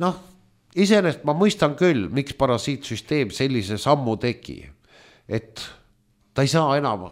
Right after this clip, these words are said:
kohta kaotada, aga ta saab nagu eirata. Ja siis ma hakkasin mõtlema, mis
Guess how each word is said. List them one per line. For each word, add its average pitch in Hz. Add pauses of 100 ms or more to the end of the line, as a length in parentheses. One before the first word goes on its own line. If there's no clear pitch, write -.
kohta 151
kaotada, 87 (840)
aga 113
ta 123
saab 151
nagu 101
eirata. 139 (1040)
Ja 131
siis 202
ma 151
hakkasin 127
mõtlema, 101 (360)
mis 233